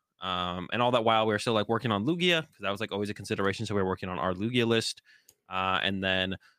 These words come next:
uh, a Lost Box list as well, just trying to come up with, like, the best, the, what we thought would be, like, the best Lost Box deck to potentially play for the tournament, playing around, like, specifically, uh, the Wash energy, uh, that people would maybe include in their Lugia decks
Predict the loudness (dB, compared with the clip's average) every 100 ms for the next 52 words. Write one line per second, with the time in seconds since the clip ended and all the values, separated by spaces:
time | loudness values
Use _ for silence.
0 | _ -6 -2 0 2 0 0 0 0 -4
1 | -8 -6 -6 -8 -6 -2 0 -2 -4 -4
2 | -4 -4 -4 -6 -6 -6 -6 -12 -6 -4
3 | -4 -8 -6 -4 0 2 2 2 2 2
4 | 2 2 -2 -2 -4 0 2 2 2 0
5 | 0 0 -6 -6 -6 -6 -8 -8 -8 -14
6 | -14 -4 0 2 2 -2 -4 -2 0 -2
7 | -2 -2 -2 -2 -4 -4 -2 2 4 4
8 | 0 -6 -10 -8 -6 -6 -2 0 0 -4
9 | _ _ _ _ -14 -6 -4 -4 -6 0
10 | 0 0 -2 -4 -4 -2 -4 -6 -10 _
11 | _ _ _ -6 -2 -2 -4 -6 -4 -4
12 | -4 -4 -2 -4 -8 -8 -6 -8 -4 -2
13 | -2 -4 -6 _ _ _ -8 0 2 2
14 | 2 0 2 2 4 2 0 -8